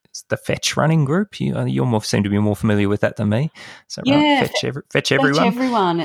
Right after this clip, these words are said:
Speaker 2: I believe it's an online, um, training blog. There's also, like, a forum and galleries and things, but I think it started off as,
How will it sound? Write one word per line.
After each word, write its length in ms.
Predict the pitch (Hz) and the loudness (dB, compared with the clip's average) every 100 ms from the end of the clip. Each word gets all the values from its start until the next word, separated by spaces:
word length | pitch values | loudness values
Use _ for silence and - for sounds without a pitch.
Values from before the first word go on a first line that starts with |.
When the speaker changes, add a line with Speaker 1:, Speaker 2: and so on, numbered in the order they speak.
| - | -4
Speaker 2:
I 40 | |
believe 260 | 185 214 240 | -2 -2 0
it's 100 | 277 | -2
an 120 | 254 | 0
online, 960 | 180 185 190 180 170 165 165 165 165 - | 0 2 2 2 2 0 0 -2 -2 -4
um, 300 | 165 160 160 | -4 -4 -6
training 500 | - 160 170 175 170 | -4 0 2 2 2
blog. 320 | 160 151 151 | 2 2 2
There's 160 | 156 | -2
also, 220 | 156 151 147 | -2 -4 -6
like, 160 | 147 | -8
a 20 | |
forum 720 | 147 - 156 143 147 143 143 135 | -10 -2 2 2 4 2 2 0
and 420 | 135 135 - 156 | -2 -4 -6 -2
galleries 460 | 147 143 143 143 | 0 0 0 0
and 100 | 143 | -2
things, 300 | 143 143 143 | -2 -2 -2
but 120 | - 143 | -4 -6
I 20 | |
think 140 | 185 | -2
it 100 | 185 | -2
started 400 | - - 156 147 | -4 -4 -2 0
off 300 | 151 160 156 | 2 0 -2
as, 400 | 151 147 147 - | -4 -2 -2 -4